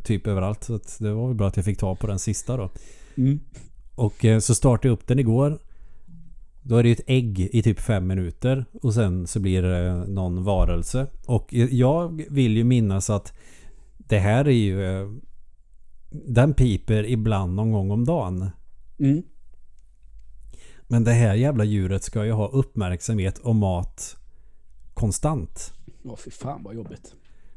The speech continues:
Speaker 1: Och så piper det och så, okej, men nu har jag matat den tjugo gånger och sen så har jag, eh,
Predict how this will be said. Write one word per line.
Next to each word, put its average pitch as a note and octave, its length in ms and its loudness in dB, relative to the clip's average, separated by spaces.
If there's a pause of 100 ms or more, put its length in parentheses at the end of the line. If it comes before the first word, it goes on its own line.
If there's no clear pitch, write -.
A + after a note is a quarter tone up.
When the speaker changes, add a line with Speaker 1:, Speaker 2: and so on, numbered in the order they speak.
(160)
Speaker 1:
Och A#2 100 0
så C3+ 100 2
piper A#2+ 400 2
det C#3 180 4
och C3 180 -2
så, A#2 180 2
okej, B2 360 0
men A#2+ 180 2
nu C3+ 80 4
har C3 160 4
jag B2+ 120 4
matat A2+ 400 2
den C#3 240 2
tjugo A#2 340 0
gånger G#2+ 400 0
och A2 180 -4
sen A2 200 -2
så A2 120 -4
har G#2 120 0
jag, G#2 180 0
eh, A#2 360 -6